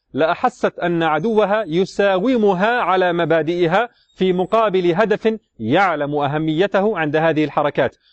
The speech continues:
وحينئذ فإنه سيصعب على هذه الحركات التخلي عن هذه المبادئ التي أحست باستهداف عدوها لها، لأن الصفقة ستكون واضحة.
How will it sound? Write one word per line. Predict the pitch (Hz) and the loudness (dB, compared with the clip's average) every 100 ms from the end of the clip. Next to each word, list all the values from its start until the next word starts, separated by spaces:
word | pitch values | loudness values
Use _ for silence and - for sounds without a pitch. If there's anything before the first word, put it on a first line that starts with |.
| _ | _
وحينئذ | 135 - 226 226 233 185 113 - _ _ _ | -4 0 0 2 2 0 -4 -10 _ _ _
فإنه | 160 196 214 202 208 | 0 2 2 0 0
سيصعب | 185 185 262 - 185 165 | 2 2 2 0 0 2
على | 156 156 | 2 2
هذه | 156 190 175 | 0 0 -2
الحركات | 170 185 185 208 240 _ _ - | -2 -2 0 0 -2 _ _ -2
التخلي | 180 - 196 247 254 185 | -2 0 -2 0 0 2
عن | 170 160 | 0 -2
هذه | 180 175 | -2 0
المبادئ | 165 170 190 185 - _ _ - | 0 2 2 2 -2 _ _ -2
التي | 160 175 185 156 | 0 0 -2 -4
أحست | - 240 - 226 - | -2 -4 -2 -4 -2
باستهداف | 151 - 170 147 214 - | -6 -4 -2 0 0 2
عدوها | 180 170 208 208 214 | -2 -2 -2 0 0
لها، | 262 196 - _ _ - | 0 -2 -4 _ _ -2
لأن | 156 175 180 | 0 0 -2
الصفقة | - 240 - 220 233 240 | 0 -4 0 -2 0 -2
ستكون | - - 139 190 160 | -2 -4 -2 0 2
واضحة. | 156 147 127 131 | 2 0 -2 -4